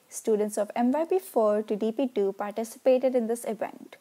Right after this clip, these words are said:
For those of you who are unfamiliar with slam poetry, it is a verbal form of poetry which is spoken in front of an audience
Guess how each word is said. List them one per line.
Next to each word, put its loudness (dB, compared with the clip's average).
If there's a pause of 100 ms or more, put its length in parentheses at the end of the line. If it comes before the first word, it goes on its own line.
(340)
For 4
those 6
of -2
you 0
who 0
are 0
unfamiliar 0
with -2
slam -2
poetry, -2
it 0
is 0
a -2
verbal 0
form -2
of -8
poetry 0
which -4
is -6
spoken -2
in -2
front -2
of -12
an -6
audience -2